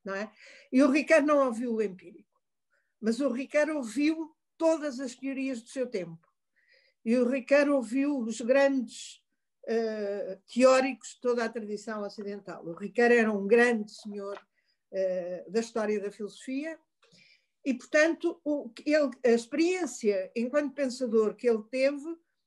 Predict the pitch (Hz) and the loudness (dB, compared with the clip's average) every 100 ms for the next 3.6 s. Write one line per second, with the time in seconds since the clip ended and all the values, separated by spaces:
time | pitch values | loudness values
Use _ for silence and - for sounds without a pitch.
0 | _ _ _ - 277 285 302 370 - _ | _ _ _ -6 4 6 6 0 -8 _
1 | _ _ _ _ 269 262 254 254 247 277 | _ _ _ _ -4 -2 -4 -6 -4 -4
2 | 294 277 311 262 240 233 _ _ _ _ | -4 -6 -6 -6 -6 -10 _ _ _ _
3 | 214 202 196 185 170 160 | -10 -10 -10 -12 -14 -14